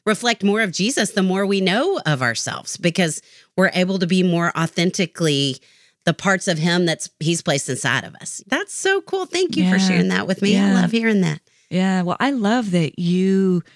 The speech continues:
Speaker 2: became that person that you had wanted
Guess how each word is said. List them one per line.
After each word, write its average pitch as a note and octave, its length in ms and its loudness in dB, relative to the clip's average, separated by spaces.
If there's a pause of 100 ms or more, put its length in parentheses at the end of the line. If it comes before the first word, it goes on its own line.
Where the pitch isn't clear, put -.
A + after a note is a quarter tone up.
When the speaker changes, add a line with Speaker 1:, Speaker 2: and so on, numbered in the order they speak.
(420)
Speaker 2:
became G#3+ 560 0
that F3+ 200 0
person F3+ 480 0
that D3+ 240 0
you D#3 480 2 (540)
had F#3 180 4
wanted D3+ 560 0